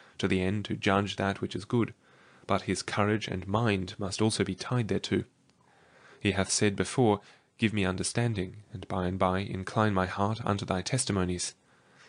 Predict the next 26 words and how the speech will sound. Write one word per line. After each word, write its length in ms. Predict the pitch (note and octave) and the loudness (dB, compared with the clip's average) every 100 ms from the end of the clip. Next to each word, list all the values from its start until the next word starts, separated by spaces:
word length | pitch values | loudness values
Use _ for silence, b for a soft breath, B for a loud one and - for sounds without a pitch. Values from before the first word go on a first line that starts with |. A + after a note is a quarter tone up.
| b b | b b
And 120 | G2 | -2
to 100 | G2 | 2
what 200 | F#2+ F#2 | 2 2
end 300 | G#2 G#2 F2 | 0 -2 -6
should 260 | - A2 G2 | -2 0 0
he 100 | F#2 | 0
incline 420 | F2+ - B2 G#2+ | -4 -4 -4 -4
it? 140 | - - _ _ B B B B B | -6 -12 _ _ B B B B B
Let 140 | F#2+ | -2
us 140 | F#2 - | -2 0
here 220 | A2+ F#2+ | 2 4
note 320 | F#2+ G2+ B2 - | 4 4 2 0
that 280 | F#2+ F#2 - | 0 0 -2
it 120 | G2+ | 0
is 160 | F#2 | 2
the 100 | G2 | 2
office 300 | G2 A#2 A2 | 2 2 0
of 120 | G2 - | 0 0
God 280 | F#2 G#2 | 0 0
to 100 | - | 0
incline 400 | F#2+ F#2 - A2 | -2 -2 -2 0
our 120 | G2 F2 | 0 -2
hearts 360 | - G#2 G#2 | -2 -2 -2
unto 240 | G2+ G2 F#2+ | -2 -2 -2
his 160 | F#2+ | -2
ordinances, 600 | - B2 G#2+ F#2 - - | 0 0 0 0 0 -2